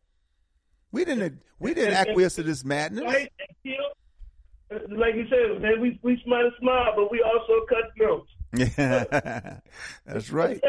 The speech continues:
Speaker 1: That's right.
Speaker 2: <laughs> And, and, and so they had to come up. They had to come up with this idea. They had to come up with a change in the game 'cause we just wasn't going for that.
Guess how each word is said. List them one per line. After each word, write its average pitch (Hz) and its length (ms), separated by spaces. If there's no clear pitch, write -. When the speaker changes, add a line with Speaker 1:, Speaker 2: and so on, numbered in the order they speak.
Speaker 1:
That's - 320
right. 190 340
Speaker 2:
<laughs> - 40
And, - 220
and, - 180
and 240 160
so 233 340
they 240 140
had 294 320
to - 60
come 254 220
up. - 360
They 220 60
had 277 180
to 262 80
come 247 180
up 220 180
with 220 120
this 226 120
idea. 214 640
They 214 100
had 247 180
to 214 100
come 226 140
up 214 140
with 202 120
a 180 100
change 202 300
in 180 100
the 175 80
game 170 340
'cause 165 220
we 269 200
just 202 220
wasn't 165 260
going 208 300
for 170 80
that. 151 200